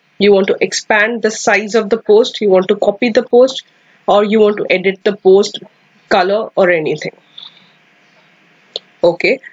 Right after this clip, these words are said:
I'll sh-, just go on to the right hand corner, that is the settings option,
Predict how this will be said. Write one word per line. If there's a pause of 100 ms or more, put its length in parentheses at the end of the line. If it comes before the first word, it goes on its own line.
(120)
I'll
sh-,
just
go
on
to
the
right
hand
corner, (280)
that
is
the
settings
option,